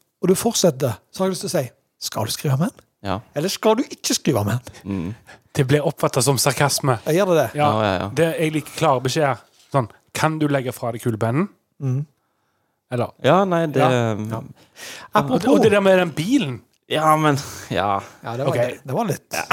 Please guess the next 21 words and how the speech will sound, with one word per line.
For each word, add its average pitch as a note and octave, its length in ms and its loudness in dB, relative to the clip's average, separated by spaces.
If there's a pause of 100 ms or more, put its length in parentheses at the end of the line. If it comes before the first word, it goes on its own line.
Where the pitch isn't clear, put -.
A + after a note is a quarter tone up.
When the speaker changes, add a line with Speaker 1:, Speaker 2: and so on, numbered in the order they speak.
(280)
Speaker 1:
<laughs> - 440 -8
kønten. D3+ 440 -2 (360)
Men G#3+ 200 0
apropos A#3+ 400 2 (140)
kønt A#3+ 460 0
og G3 500 4
sånne G#3+ 320 0
ting, G3 140 0
for, G#3+ 260 0 (460)
eh, F#3 220 6
jeg F#3+ 180 -2
har A3 120 4
en G#3 80 -2
gammel F#3 340 2
e-postadresse. C#3+ 1000 2 (420)
Speaker 3:
<laughs> - 300 -12
Hva? - 380 -8 (140)
Speaker 1:
Så - 220 0
jeg G#3 220 -4
fikk - 320 2
i, D3+ 100 6